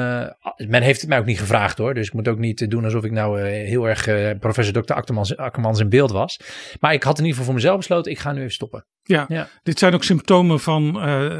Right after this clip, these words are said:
Speaker 2: de culturele ontwikkeling, dat je altijd maar aan moet staan.
Speaker 1: Ja.
Speaker 2: U was bovendien ook nog, eh, in meerdere verkiezingscampagnes campagneleider voor
Speaker 1: Ja.
Speaker 2: D zesenzestig.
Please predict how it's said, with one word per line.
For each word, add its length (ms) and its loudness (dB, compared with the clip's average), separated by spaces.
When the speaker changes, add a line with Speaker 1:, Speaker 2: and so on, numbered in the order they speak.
Speaker 2:
de 180 -8
culturele 420 0
ontwikkeling, 560 0
dat 160 0
je 60 -4
altijd 260 0
maar 180 -2
aan 460 0
moet 240 -2
staan. 360 -2
Speaker 1:
Ja. 240 4
Speaker 2:
U 140 6
was 240 4
bovendien 400 4
ook 100 -2
nog, 300 0
eh, 200 -2
in 220 -4
meerdere 720 2
verkiezingscampagnes 1120 0
campagneleider 840 -2
voor 100 0
Speaker 1:
Ja. 180 4
Speaker 2:
D 300 -10
zesenzestig. 640 0